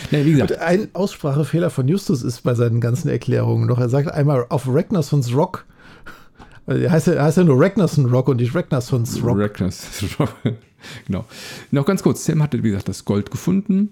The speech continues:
Speaker 1: wurde von Manning entdeckt und er wollte irgendwie mitverdienen.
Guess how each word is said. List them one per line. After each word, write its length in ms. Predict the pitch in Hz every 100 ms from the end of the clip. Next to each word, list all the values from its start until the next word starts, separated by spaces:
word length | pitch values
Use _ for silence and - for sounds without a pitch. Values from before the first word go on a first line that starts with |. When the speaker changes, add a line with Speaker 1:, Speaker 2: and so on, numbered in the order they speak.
| -
Speaker 1:
wurde 200 | 110 104
von 340 | 104 95 87
Manning 320 | 110 110 101
entdeckt 480 | 90 95 - 165 -
und 100 | -
er 80 | 95
wollte 180 | 90 87
irgendwie 180 | 92 92
mitverdienen. 760 | 143 - - 107 110 113 113